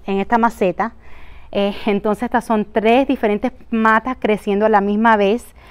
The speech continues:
pero me encanta que lo hice porque es una mata ahora que es grande, entonces todas las flores,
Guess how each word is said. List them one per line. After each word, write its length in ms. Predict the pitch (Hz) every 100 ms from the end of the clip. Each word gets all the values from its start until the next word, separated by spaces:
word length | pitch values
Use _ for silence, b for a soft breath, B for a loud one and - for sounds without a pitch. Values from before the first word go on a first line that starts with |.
| b b -
pero 200 | 226 220
me 80 |
encanta 460 | 214 208 226 247 302
que 100 | 294
lo 140 | 262
hice 200 | 226 233
porque 200 | 254 196
es 40 | 208
una 220 | 226 226
mata 300 | 220 214 233
ahora 300 | 208 202 240
que 120 | 226
es 100 | 202
grande, 500 | 202 196 190 202 262
entonces 340 | 254 208 214 202
todas 240 | 202 196
las 160 | 233 226
flores, 520 | - 208 202 254 -